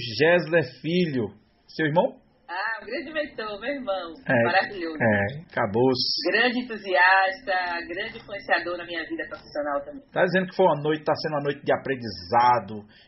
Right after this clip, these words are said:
Speaker 1: que isso é cultura familiar, isso vem de família,
Speaker 2: É.
Speaker 1: que não sei o quê, tá botando lá em cima. Esse é Gessler de carteirinha, viu?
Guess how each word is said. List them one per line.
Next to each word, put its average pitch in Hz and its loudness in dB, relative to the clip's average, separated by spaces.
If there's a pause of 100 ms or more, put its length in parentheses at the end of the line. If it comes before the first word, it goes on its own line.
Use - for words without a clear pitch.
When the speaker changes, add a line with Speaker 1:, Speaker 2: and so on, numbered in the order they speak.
(140)
Speaker 1:
que 151 -10
isso 143 -4
é 139 -2
cultura 139 -2 (120)
familiar, 113 6 (300)
isso - -10
vem 147 -2
de 127 -4 (120)
família, 117 0
Speaker 2:
É. 117 -2
Speaker 1:
que 143 -12
não 123 -4
sei 143 0
o 123 -2
quê, 165 -4
tá 185 4
botando 170 2
lá 165 -2
em 117 -8
cima. 147 -4 (580)
Esse 214 4
é 214 6
Gessler 185 4
de 185 0
carteirinha, 180 4
viu? 156 -4